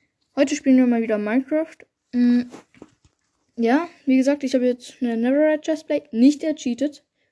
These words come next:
Alles nicht ercheatet. Mm, und einen Netherite Helm.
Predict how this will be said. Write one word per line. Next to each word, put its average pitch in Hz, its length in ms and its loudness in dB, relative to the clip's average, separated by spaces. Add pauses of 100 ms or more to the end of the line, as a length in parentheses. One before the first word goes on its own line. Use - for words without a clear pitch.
(320)
Alles 302 320 0
nicht 277 180 2
ercheatet. 269 540 -4 (1300)
Mm, 247 380 2 (1300)
und 254 420 4
einen 226 320 -2 (220)
Netherite 254 480 -2
Helm. 330 240 -2